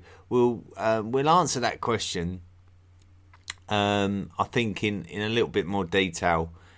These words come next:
next week. So, um, we'll, we'll look at that after the episode's concluded next week. So thanks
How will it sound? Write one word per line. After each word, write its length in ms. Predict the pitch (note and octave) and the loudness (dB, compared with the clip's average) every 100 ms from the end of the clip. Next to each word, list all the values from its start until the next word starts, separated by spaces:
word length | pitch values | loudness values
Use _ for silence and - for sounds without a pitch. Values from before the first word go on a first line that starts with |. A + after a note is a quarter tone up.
| - | -12
next 460 | E2+ F#2 - - F2+ | -4 -4 -4 -8 -2
week. 340 | E2+ D2 - | -2 -2 -6
So, 360 | - E2 E2 D#2+ - - | -4 -2 -2 -4 -10 -10
um, 540 | D#2 F2 E2+ F2 D#2 - - | -6 -6 -6 -8 -10 -14 -12
we'll, 300 | F2 F#2+ F2+ C#2+ | -2 -2 -2 -4
we'll 180 | F#2+ G#2 | -4 0
look 220 | G#2+ - | -2 -2
at 80 | - | -8
that 180 | D2 - | -8 -2
after 320 | F#2 E2+ F2 | -2 -2 -4
the 140 | E2+ E2+ | -4 -4
episode's 680 | E2 - D#2+ D#2 D#2 - - - | -6 -6 -6 -6 -8 -14 -16 -20
concluded 680 | - D#2+ - E2+ D#2 D2 E2 | -14 -14 -6 -6 -6 -8 -8
next 280 | D#2 - E2+ | -10 -8 -6
week. 220 | D#2+ - | -6 -6
So 120 | G2+ | -8
thanks 560 | E2+ C#3+ C3 - - | 2 2 2 -2 -4